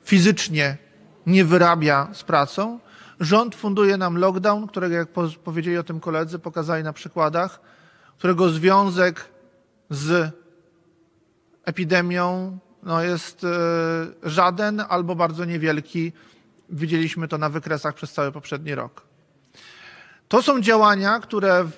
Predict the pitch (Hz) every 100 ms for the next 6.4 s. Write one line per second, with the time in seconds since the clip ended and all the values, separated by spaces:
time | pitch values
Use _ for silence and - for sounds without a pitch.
0 | - 185 180 - 202 180 208 185 180 180
1 | 151 160 175 202 226 _ _ _ _ _
2 | _ _ _ _ _ 156 196 185 208 202
3 | - 170 190 185 160 165 175 - 190 175
4 | 175 180 180 _ _ _ _ 151 170 156
5 | 156 170 180 175 196 208 190 165 175 165
6 | 156 151 120 -